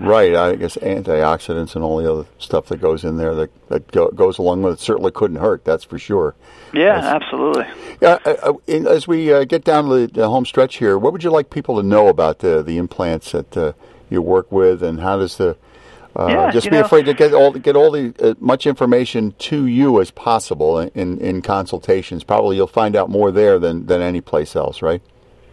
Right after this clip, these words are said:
Speaker 2: Sure. You know,
Speaker 1: Yeah.
Speaker 2: a, a common question patients ask, uh, of course, with a, an implant is, um, is it covered by insurance? You know, and, and it
Speaker 1: Absolutely.
Speaker 2: is. Uh, for, for the most, most part, it is covered by insurance.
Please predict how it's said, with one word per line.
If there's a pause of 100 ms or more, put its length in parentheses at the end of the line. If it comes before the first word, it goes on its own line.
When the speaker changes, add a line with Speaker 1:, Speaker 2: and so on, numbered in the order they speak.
Speaker 2:
Sure.
You
know,
Speaker 1:
Yeah.
Speaker 2:
a,
a
common
question
patients
ask,
uh, (100)
of
course,
with
a,
an
implant
is, (180)
um,
is
it
covered
by
insurance? (220)
You
know,
and,
and
it
Speaker 1:
Absolutely.
Speaker 2:
is.
Uh,
for,
for
the
most, (200)
most
part,
it
is
covered
by
insurance.